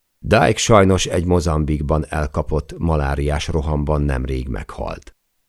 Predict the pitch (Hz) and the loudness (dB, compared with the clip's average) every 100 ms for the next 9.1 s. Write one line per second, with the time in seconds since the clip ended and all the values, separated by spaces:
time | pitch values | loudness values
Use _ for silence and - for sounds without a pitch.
0 | _ _ 127 120 98 95 98 107 98 85 | _ _ 6 8 8 8 8 8 8 4
1 | 73 82 78 80 80 80 80 - 82 82 | 2 0 2 2 2 2 0 -2 -2 -2
2 | - 85 78 85 80 80 82 92 90 80 | -2 -2 2 2 2 0 0 0 0 0
3 | 87 90 85 80 85 82 - 87 - 87 | 0 2 2 0 0 0 0 -2 2 2
4 | 80 78 - 92 90 87 85 85 80 76 | 2 -2 -2 2 4 4 4 4 2 0
5 | 87 - 92 95 87 87 82 82 82 85 | 0 0 -2 -2 0 0 2 2 0 -2
6 | 82 92 90 87 - 90 78 85 80 87 | 2 4 4 2 0 -4 0 0 0 -4
7 | - 87 82 85 90 73 69 65 67 - | 0 0 0 -2 0 0 -2 -4 -6 -6
8 | 67 60 57 58 - - - 58 55 - | -6 -4 -4 -8 -10 -10 -10 -10 -10 -12
9 | - | -14